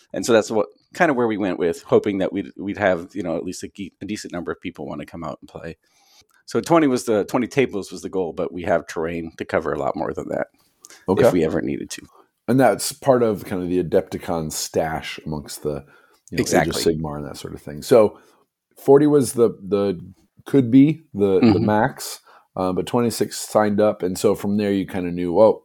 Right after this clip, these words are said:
Speaker 2: we can do fewer tables." So we, you kind of got a better scope of what, what was needed. Um,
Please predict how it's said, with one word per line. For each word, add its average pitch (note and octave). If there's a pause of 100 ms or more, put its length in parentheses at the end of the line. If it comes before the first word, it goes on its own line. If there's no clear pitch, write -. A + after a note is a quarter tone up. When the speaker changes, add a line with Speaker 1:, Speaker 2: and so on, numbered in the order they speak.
Speaker 2:
we F2+
can F2
do D#2+ (320)
fewer F2
tables." C#2+
So C#2+
we, C#2+
you D2
kind C#2+
of - (380)
got A#2
a G2
better F2+
scope -
of D#2
what, D#2+ (100)
what D#2+
was D2
needed. D2+ (600)
Um, D#2+